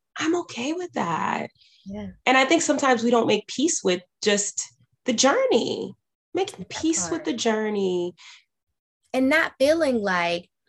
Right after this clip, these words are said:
Speaker 2: when you're called to entrepreneurship that you have to leave the nine-to-five, because that makes
Speaker 1: Right.
Speaker 2: no sense to nobody if you can do all the things. Like,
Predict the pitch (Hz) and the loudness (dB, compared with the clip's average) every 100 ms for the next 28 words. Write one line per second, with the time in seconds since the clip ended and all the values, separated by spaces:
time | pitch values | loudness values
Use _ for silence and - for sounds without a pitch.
0 | _ _ _ _ _ _ _ - 202 214 | _ _ _ _ _ _ _ -4 0 2
1 | 202 196 214 202 - - 185 - 185 180 | 0 -2 -2 -2 -4 -6 -6 -6 -4 -2
2 | 175 - 175 180 180 190 175 202 185 - | -2 -4 -4 -6 -6 -10 -2 -2 -2 -6
3 | 175 220 202 160 151 151 - 285 180 156 | -4 -4 -4 -6 -6 -8 -8 -4 -4 -6
4 | - 175 180 160 151 156 - _ - - | -6 -2 0 0 -4 -12 -20 _ -16 -12
5 | 175 175 240 - 233 190 180 190 185 - | -6 -4 -2 -4 -4 -2 0 0 -6 -2
6 | 202 247 302 190 170 165 170 190 196 220 | 2 2 4 2 2 -2 -4 -8 -4 -4
7 | 165 156 151 147 202 330 294 196 | -2 -2 -2 -2 -2 -2 0 -2